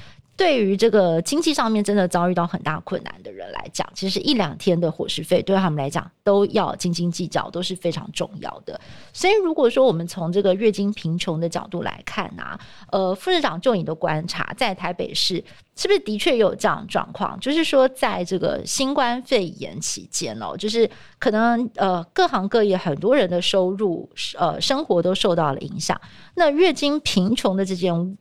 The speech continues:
这个事情的确是有恶化的现象，就你自己的观察。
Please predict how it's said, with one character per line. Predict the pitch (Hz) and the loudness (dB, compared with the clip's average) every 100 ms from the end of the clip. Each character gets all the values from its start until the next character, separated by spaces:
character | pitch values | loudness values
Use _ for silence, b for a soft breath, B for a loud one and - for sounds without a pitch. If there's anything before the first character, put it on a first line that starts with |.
| - | -10
这 | - - | -2 2
个 | 208 | 2
事 | - 240 | 0 -2
情 | - 156 | -2 -2
的 | 170 180 | -2 -2
确 | - 233 | 0 2
是 | - 208 | 2 0
有 | 160 | 0
恶 | - 170 | 0 -2
化 | - 165 - | -2 -4 -6
的 | - | -4
现 | - - | -6 -6
象， | - - - | -8 -8 -4
就 | - 202 | 0 0
你 | |
自 | - 165 | -2 -6
己 | |
的 | - | -8
观 | - - - | -10 -12 -6
察。 | - - | -6 -8